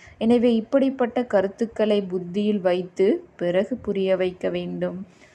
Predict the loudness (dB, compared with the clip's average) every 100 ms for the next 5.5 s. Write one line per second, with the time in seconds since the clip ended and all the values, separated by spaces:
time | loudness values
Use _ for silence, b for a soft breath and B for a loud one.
0 | b b b 2 4 6 4 4 2 2
1 | 2 2 0 2 2 0 -4 -2 -2 0
2 | 0 0 0 -2 -4 -10 -12 -16 b b
3 | b -4 0 0 0 -2 0 0 -2 -2
4 | -2 -2 -2 -2 -2 0 0 2 2 0
5 | -2 -4 0 0 -2